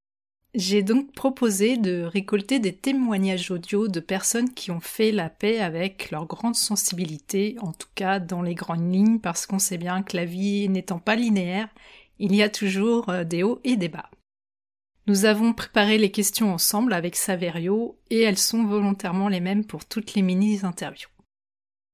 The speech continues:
Je te propose donc à présent de découvrir un de ces témoignages en espérant qu'il pourra t'éclairer sur ton propre parcours.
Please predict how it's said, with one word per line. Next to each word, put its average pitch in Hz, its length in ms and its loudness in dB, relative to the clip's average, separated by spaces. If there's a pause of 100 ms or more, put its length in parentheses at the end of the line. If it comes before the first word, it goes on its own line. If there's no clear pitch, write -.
Je - 220 -4
te 208 140 4
propose 220 500 -2
donc 220 300 2
à 208 80 0
présent 208 500 0
de 185 220 0
découvrir 190 800 -4
un 226 140 0
de 240 40 -2
ces - 240 -2
témoignages 196 680 0
en 185 120 0
espérant 185 540 -2
qu'il 208 280 -4
pourra 202 360 -4
t'éclairer 208 640 -2
sur - 360 -4
ton 185 160 -4
propre - 480 -8
parcours. - 640 -12